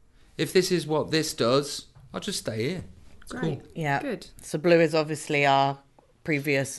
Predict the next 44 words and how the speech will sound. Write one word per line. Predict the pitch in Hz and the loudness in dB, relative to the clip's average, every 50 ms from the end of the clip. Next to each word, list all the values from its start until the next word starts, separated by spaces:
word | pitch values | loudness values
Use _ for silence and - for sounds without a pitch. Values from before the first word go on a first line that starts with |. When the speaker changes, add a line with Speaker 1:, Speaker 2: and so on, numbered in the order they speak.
| - | -16
Speaker 3:
Smart | - - - - 151 139 - - | -18 -14 -8 -4 -2 -2 -2 -2
Points | - - 131 127 123 - - - | -4 -4 -4 -4 -6 -8 -12 -20
programme, | _ - - 135 131 123 - 127 123 123 123 127 131 131 - - | _ -8 -6 -4 -4 -2 -2 -2 -2 -2 -2 -4 -8 -10 -12 -10
uh, | - 123 120 | -8 -6 -6
Speaker 2:
Mm-hmm. | 120 - - | -6 -6 -4
Speaker 3:
freestyle. | 135 131 117 104 110 127 120 120 120 120 - - - - - - - _ | -4 -4 -4 -2 -2 0 0 2 0 0 -4 -8 -18 -20 -20 -20 -4 _
But | - 160 156 - | 4 4 4 4
what | 180 185 226 254 294 - | 4 4 4 4 4 4
do | 277 | 2
you | 262 262 262 | 4 4 4
think | 247 254 226 208 185 139 113 - _ _ - | 4 4 4 4 4 2 -2 -8 _ _ 0
having | - 175 185 170 185 175 175 | 4 4 4 6 4 4 2
this | 170 165 - | 2 2 2
opportunity | 170 156 165 - - - 170 170 165 160 - 160 156 | 0 -2 -2 -2 -2 0 2 2 2 2 2 0 0
of | 147 151 | 0 2
being | - 156 156 156 156 | 4 4 6 4 4
a | 156 | 2
bit | 147 151 135 - | 2 2 0 2
more | 139 147 | 0 -4
flexible | 139 - 160 131 - - - - 156 151 | 0 2 2 2 2 0 -4 -2 -2 0
might, | 151 147 139 135 135 - - - - - - - _ _ - | 2 4 4 4 4 2 -2 -10 -20 -20 -20 -20 _ _ -2
um, | 127 139 139 139 139 123 | 2 2 2 2 0 0
benefit | - 139 135 143 143 139 - 143 127 - | 2 2 2 2 0 0 0 0 0 0
other | 120 135 139 135 | 0 0 0 0
members? | 127 123 117 117 113 113 110 113 113 113 117 - - - - _ _ _ _ _ _ _ _ - _ - - - - - - - - | -2 0 -2 -2 -4 -4 -4 -4 -6 -6 -8 -12 -16 -20 -20 _ _ _ _ _ _ _ _ -12 _ -10 -10 -10 -12 -20 -14 -4 2
Speaker 1:
Uh, | 147 151 151 131 - - | 4 4 4 4 0 -4
it's | 147 139 - - | -6 -6 -6 -4
horses | 127 120 107 - 117 107 | -4 -6 -4 -4 -6 -8
for | 107 - - | -8 -10 -12
courses, | - - 117 127 123 120 - 107 82 82 - - - - - - - - - | -6 -4 -2 -2 -2 -4 -6 -10 -10 -10 -10 -12 -12 -14 -18 -20 -20 -20 -10
literally. | - 117 117 127 - - - - 113 85 87 85 - - - - - - - - - | -4 0 0 0 0 -2 -6 -8 -8 -6 -8 -10 -10 -14 -20 -20 -20 -20 -20 -8 -4
Um, | 117 123 123 120 120 120 117 | 0 0 2 2 0 0 -2
you | - 123 113 107 | -2 -2 -2 -2
have | 110 123 120 - - | -4 -8 -10 -8 -8
to | - 110 107 | -8 -8 -8
suck | 104 - - - 120 - | -8 -8 -8 -8 -6 -6
it | 135 107 | -6 -6
and | 82 101 | -6 -8
see | - - 120 110 113 | -8 -6 -4 -4 -2
what | 107 104 92 | -4 -4 -6
works | 76 101 110 107 - - | -4 -4 -4 -4 -4 -6
best | - - 107 98 - - - | -6 -6 -6 -6 -6 -10 -12
for | 120 101 | -12 -8
you. | 101 110 110 113 117 101 92 - | -6 -4 -2 -2 -2 -4 -4 -8